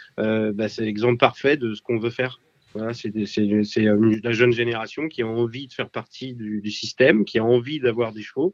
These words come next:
Aujourd'hui, là, ce week-end, ils vont vivre un moment assez exceptionnel. Il y a trois semaines, je crois qu'ils ont déjà vécu quelque chose de super. Et, et nous, c'est ce qu'on veut, euh, c'est ce qu'on, c'est ce qu'on veut réitérer, c'est ce, c'est ce genre de système. Donc,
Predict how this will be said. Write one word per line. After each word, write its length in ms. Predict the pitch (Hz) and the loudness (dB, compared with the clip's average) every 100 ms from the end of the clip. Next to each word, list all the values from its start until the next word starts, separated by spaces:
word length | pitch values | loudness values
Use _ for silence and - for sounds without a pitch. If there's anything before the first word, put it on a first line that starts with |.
| - - _ - | -6 -20 _ -6
Aujourd'hui, 540 | 113 117 117 139 135 - | -4 -4 -4 -2 0 0
là, 200 | 113 123 | 0 -2
ce 60 | - | -4
week-end, 340 | 123 131 127 120 104 | -10 -4 -2 -2 -4
ils 80 | |
vont 180 | 107 110 | -4 -4
vivre 240 | 104 110 104 | -4 -4 -2
un 60 | |
moment 400 | 110 113 120 113 | -2 0 -2 -2
assez 240 | 101 - 117 | -8 -6 -6
exceptionnel. 500 | - 120 127 147 180 | -6 -2 4 8 8
Il 40 | |
y 40 | |
a 60 | 139 | 6
trois 140 | - | 2
semaines, 200 | 120 135 | 2 4
je 60 | 120 | 4
crois 120 | 120 | 0
qu'ils 220 | 113 107 | -2 -4
ont 60 | 110 | -2
déjà 200 | 104 117 | -2 -2
vécu 220 | 110 107 | -2 -4
quelque 160 | 107 104 | -6 -6
chose 200 | 117 104 | -4 -4
de 60 | |
super. 380 | 104 - 123 165 - - - - - - | -4 -4 -2 -2 -4 -20 -20 -20 -12 -2
Et, 540 | 104 104 104 104 113 | 0 2 0 -2 -6
et 60 | 110 | -2
nous, 140 | 123 | -4
c'est 360 | 123 107 - 113 | -4 -14 -10 -10
ce 80 | - | 2
qu'on 160 | 127 | 2
veut, 240 | 117 131 120 | 4 2 0
euh, 360 | 113 110 104 104 _ _ _ - | -4 -10 -12 -14 _ _ _ -14
c'est 120 | - | -10
ce 60 | |
qu'on, 240 | - 127 113 | 4 4 4
c'est 160 | - | -4
ce 80 | 120 | 2
qu'on 140 | 127 117 | 6 10
veut 160 | 120 117 113 - - | 8 6 -12 -14 -14
réitérer, 800 | 123 113 120 147 131 143 131 202 _ | -10 -4 0 0 0 -2 0 -2 _
c'est 180 | - 120 | -12 -12
ce, 160 | 120 123 | -12 -16
c'est 120 | - | -10
ce 140 | 120 117 | -10 -6
genre 200 | 123 123 | -4 -4
de 60 | |
système. 380 | 107 127 151 139 | -8 -6 -4 -2
Donc, 160 | 113 | -4